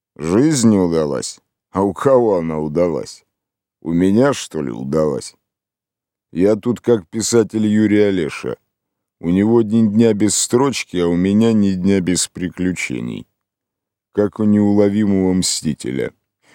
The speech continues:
Только я тут вполне уловимый.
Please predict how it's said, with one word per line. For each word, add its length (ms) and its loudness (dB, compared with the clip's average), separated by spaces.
Только 340 -2
я 180 4
тут 240 -6
вполне 560 -2
уловимый. 760 -2